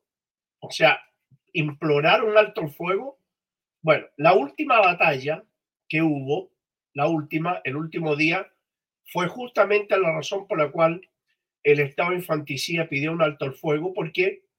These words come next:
se le destruyeron sesenta y dos blindados en un día. Eso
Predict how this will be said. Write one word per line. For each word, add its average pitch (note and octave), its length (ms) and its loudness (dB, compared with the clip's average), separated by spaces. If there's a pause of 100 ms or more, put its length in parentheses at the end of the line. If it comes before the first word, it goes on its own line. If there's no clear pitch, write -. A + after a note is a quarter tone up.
(340)
se D#3 200 -4
le D#3+ 80 2
destruyeron E3 640 0
sesenta D3+ 600 -4
y C#3+ 120 -2
dos - 500 -6 (140)
blindados C#3+ 760 -4
en D3 160 -4
un F3 140 -6
día. C3 260 -8 (1700)
Eso G#3 640 2